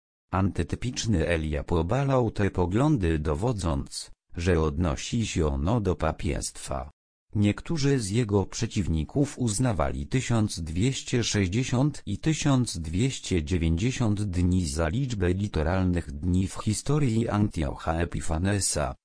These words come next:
a równoległe tysiąc dwieście sześćdziesiąt dni z objawienia, za odnoszące się do liczby literalnych dni w historii Nerona.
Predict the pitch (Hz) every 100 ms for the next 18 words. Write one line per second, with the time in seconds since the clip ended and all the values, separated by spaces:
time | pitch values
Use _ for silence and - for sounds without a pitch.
0 | - 87 78 78 73 80 104 123 117 92
1 | - 156 - 139 123 - 80 80 117 131
2 | - 127 120 - 101 78 76 - 82 80
3 | 87 87 95 87 82 78 78 87 85 90
4 | 87 71 62 60 - _ - 82 87 82
5 | - 90 82 80 - 156 156 - 120 -
6 | 107 82 78 85 139 113 90 90 80 -
7 | 76 92 92 90 73 69 78 90 92 -
8 | - 123 - 73 69 73 73 82 78 67
9 | 60